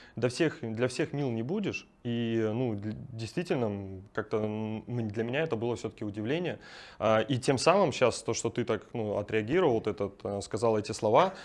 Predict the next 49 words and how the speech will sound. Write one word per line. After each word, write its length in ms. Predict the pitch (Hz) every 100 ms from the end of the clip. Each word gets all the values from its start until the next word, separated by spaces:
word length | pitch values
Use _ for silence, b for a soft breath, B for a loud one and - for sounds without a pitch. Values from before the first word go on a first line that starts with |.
| B
сейчас 480 | - 117 147 143 -
вообще 300 | 123 117 131
всех, 340 | 120 - 131
условно, 340 | 127 117 143 117
можно 300 | 117 123 120
чуть 200 | - 123
ли 60 |
не 100 | 117 110
запугать 520 | 113 123 120 180 190 B B
и 40 | 117
сказать, 320 | - 117 120
что 140 | -
всё, 300 | 107 - 117
там, 320 | 98 101 95 95 113
Дани, 360 | 123 143 117
там, 220 | 101 98
не-, 80 | 101
нельзя 400 | 104 107 104 117
говорить 380 | 107 104 104 104
в 60 | 104
ответ, 320 | 104 120 139
там, 240 | 107 101
запускать 420 | 98 95 104 110 104
какие-то 340 | 101 107 107
видео. 380 | 104 156 120 101 B B B
А 80 | 107
если 240 | 120 135
бы 100 | 135 117
кто-то 260 | 131 120
там 160 | 110 110
подключился 540 | 110 - 107 123 -
бы 80 | 101
на 120 | 104 98
матах, 320 | 104 110 -
ну, 60 | 110
я 140 | 110
думаю, 240 | 120 120 117
ты 80 | 120
бы 80 |
уже, 160 | 117 117
наверное, 220 | 110 110
через, 400 | 104 113 104 104
не 180 | 101 113
через 220 | - 107
камеру, 360 | - 120 135 101
наверное. 400 | 101 98 98 95 - b b
То 80 | 110
есть 60 | 95
здесь, 320 | 107 135 151